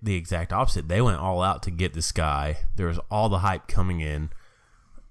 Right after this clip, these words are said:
I'm a big proponent in giving college coaches about th-, three years to really get their program and looking how they wanna get it. And like you just said, this last year, they were more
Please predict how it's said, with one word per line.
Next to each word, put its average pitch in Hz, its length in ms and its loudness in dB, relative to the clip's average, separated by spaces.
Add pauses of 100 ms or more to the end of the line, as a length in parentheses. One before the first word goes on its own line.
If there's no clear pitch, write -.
(140)
I'm 135 220 4
a 123 60 4
big 113 180 2
proponent 101 480 12
in 98 120 -2
giving 92 420 2 (760)
college 92 360 0
coaches 87 580 0 (200)
about 87 300 0
th-, - 40 -14 (880)
three 104 240 6
years 80 400 0
to - 120 2
really 85 220 4
get 82 220 -4
their 82 140 -6
program 80 540 10
and 82 160 -2
looking 87 280 2
how 82 140 0
they 78 140 0
wanna 80 240 0
get 76 240 -2
it. - 260 -10 (720)
And 92 220 4
like 90 160 2
you 98 80 0
just 90 220 2
said, 90 280 2
this 87 200 0
last 87 380 4
year, 95 260 -2
they 82 100 0
were 82 120 2
more 87 420 2